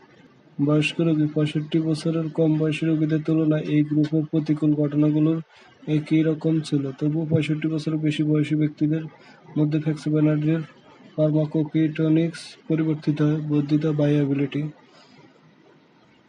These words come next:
থেরাপিউটিক ক্লাস, নন সেডেটিভ অ্যান্টিহিস্টামিন, সংরক্ষণ, আলো ও তাপ দূরে থাকে, শুষ্ক স্থানে রাখুন, শিশুদের নাগালের বাইরে রাখুন। এছাড়া যে কোনো মেডিসিন ব্যবহারের পূর্বে অবশ্যই ডাক্তারের পরামর্শ অনুযায়ী ব্যবহার করবেন বা খাবেন।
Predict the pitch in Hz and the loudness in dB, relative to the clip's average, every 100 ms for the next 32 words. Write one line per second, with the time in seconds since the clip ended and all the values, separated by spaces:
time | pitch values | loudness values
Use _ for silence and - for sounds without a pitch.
0 | - 151 151 147 156 151 - 156 156 147 | -6 0 0 0 -2 -2 -2 -4 0 2
1 | 151 151 160 151 151 156 151 151 143 - | 4 4 2 2 2 4 4 2 -2 -2
2 | 151 160 160 - 151 151 151 156 165 165 | 0 -2 -4 0 2 2 0 -2 -2 -4
3 | - - - - - - - - - 160 | -12 -20 -20 -20 -20 -20 -20 -20 -4 0
4 | 151 160 165 156 160 151 151 156 151 147 | 2 2 0 -2 -2 0 2 2 0 -2
5 | 156 - 147 - 151 - 156 160 156 165 | -2 -2 -4 -2 -4 -2 0 0 -2 -4
6 | 156 156 139 151 156 156 151 151 143 143 | -6 -4 -2 0 2 2 2 2 0 -2
7 | 139 143 139 - 151 147 - - - - | -2 -4 -6 -6 -8 -10 -20 -20 -20 -20
8 | - _ 151 147 160 165 156 151 156 160 | -20 _ -6 0 2 2 2 0 0 2
9 | 160 151 151 165 156 151 151 156 160 151 | 0 0 0 2 4 4 4 2 0 0
10 | 147 143 139 - 165 151 - 160 151 156 | 2 0 -2 -4 -2 -2 -2 -4 0 2
11 | 147 143 151 156 147 156 160 143 139 - | 2 0 2 2 2 0 0 0 -2 -8
12 | 139 143 160 156 - - - - - _ | -8 -6 -8 -10 -20 -20 -20 -20 -20 _
13 | _ 147 147 147 139 139 156 | _ 2 2 0 -2 -2 -4